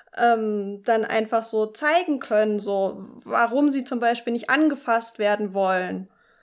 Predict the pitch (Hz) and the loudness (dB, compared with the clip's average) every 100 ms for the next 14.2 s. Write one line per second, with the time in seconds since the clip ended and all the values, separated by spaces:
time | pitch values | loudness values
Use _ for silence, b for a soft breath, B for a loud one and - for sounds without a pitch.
0 | b b b - - - - 202 196 202 | b b b -20 -20 -12 -4 -2 -2 -2
1 | 214 214 202 196 196 - - 208 - 196 | -2 0 0 0 0 -2 -2 -2 -2 -4
2 | 196 196 202 - - 202 - 311 466 - | -2 -2 -2 -4 -4 -4 -2 -2 -2 -2
3 | 262 214 202 - - 285 330 359 349 - | 0 0 -4 -10 -2 2 2 0 -6 -10
4 | - 254 262 269 - 226 - 247 220 196 | -2 -2 -2 -6 -12 -8 -2 0 0 0
5 | 190 208 254 349 359 262 262 262 254 269 | -2 0 0 0 -2 -2 0 -2 -4 -6
6 | - - 240 220 220 226 247 262 247 262 | -6 -8 -4 -2 -2 -2 -2 0 0 -2
7 | 277 - 226 226 226 254 254 233 220 214 | -4 -4 -2 0 -2 -2 -4 -6 -4 0
8 | 320 359 285 - 240 220 233 233 233 233 | 2 2 -2 -4 -4 0 0 -2 -4 -12
9 | 220 - - 226 220 220 214 208 202 202 | -12 -14 -6 -4 -2 0 0 0 0 0
10 | - 277 269 247 226 220 220 - - 311 | 0 -2 -2 -4 0 0 -2 -4 -2 0
11 | 285 240 240 214 233 220 214 214 226 214 | 0 -2 -4 -4 -2 -2 -4 -6 -4 -2
12 | 277 508 254 208 202 214 202 226 269 B | 0 -2 -4 -6 -4 -2 2 2 -2 B
13 | B B 240 247 247 247 254 254 247 240 | B B 2 2 4 2 2 -2 -6 0
14 | 240 | 2